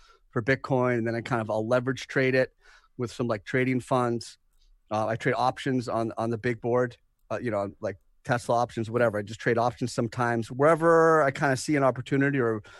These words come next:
or maybe I'm not some grand guru or anything, but wherever I feel like playing. You know, there's just so many different ways to crack an egg.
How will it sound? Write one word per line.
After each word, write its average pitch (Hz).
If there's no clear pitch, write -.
or 131
maybe 156
I'm 131
not 143
some 117
grand 117
guru 160
or 127
anything, 110
but 120
wherever 143
I 127
feel 160
like 123
playing. 82
You 135
know, 123
there's 117
just -
so 170
many 160
different 131
ways 127
to 117
crack 127
an 135
egg. 131